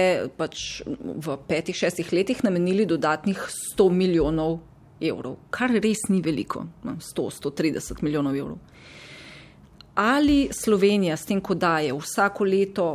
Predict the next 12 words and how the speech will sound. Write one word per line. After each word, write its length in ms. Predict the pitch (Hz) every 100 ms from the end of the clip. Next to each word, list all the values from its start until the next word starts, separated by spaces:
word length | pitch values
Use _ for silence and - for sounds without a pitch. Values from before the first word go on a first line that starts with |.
| - - - -
pol 180 | 285 285
procenta 540 | 208 - 208 202 202
B 160 | 175 180
D 120 | 170
P-ja 520 | 170 185 165 143 147 147
za 200 | - 151
raziskave 640 | 151 143 143 - 127 151
in 100 | 151 151
razvoj 420 | 160 156 151 147
iz 160 | 147 143
javnega 460 | 147 151 170 208
denarja, 560 | 196 226 240 240 254